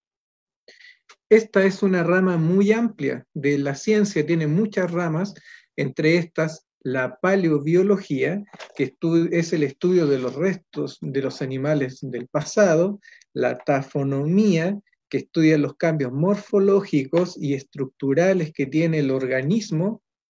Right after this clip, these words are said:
hasta transformarse en fósil. Eh, dentro de la tafonomía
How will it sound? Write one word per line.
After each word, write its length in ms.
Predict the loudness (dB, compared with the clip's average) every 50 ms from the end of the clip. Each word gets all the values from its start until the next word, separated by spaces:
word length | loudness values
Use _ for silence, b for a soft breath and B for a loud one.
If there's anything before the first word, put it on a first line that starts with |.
| _ _ _ _ _
hasta 240 | -4 -4 -2 -2 -4
transformarse 800 | -2 -2 -4 -4 -2 -4 -2 0 0 0 -2 -2 -4 -4 -4 -2
en 160 | -2 -4 -6
fósil. 520 | -2 0 0 0 0 -2 -6 -10 -10 -12 -16 _ _ _ _ _ _ _ _ _ _ _ B B B B B B B _ _
Eh, 460 | 4 6 6 8 6 6 4 2 4
dentro 460 | 4 4 4 4 2 4 6 6 8 8
de 100 | 6 6
la 240 | 4 2 0 0
tafonomía 1120 | 0 0 0 0 -2 -4 -2 0 0 0 2 2 2 2 2 2 2 0 0 0 -2 -4